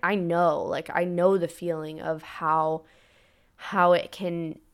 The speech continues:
create so much distress and anxiety, and you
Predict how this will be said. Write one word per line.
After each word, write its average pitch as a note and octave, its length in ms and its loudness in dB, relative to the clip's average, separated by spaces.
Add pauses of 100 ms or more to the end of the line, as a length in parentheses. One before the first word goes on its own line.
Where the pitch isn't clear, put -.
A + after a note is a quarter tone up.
(160)
create F3+ 400 -2
so F#3 120 -4
much F3+ 460 -2 (880)
distress - 800 0
and F3 80 -4
anxiety, E3 920 0
and D#3 200 -4 (1200)
you E3+ 680 0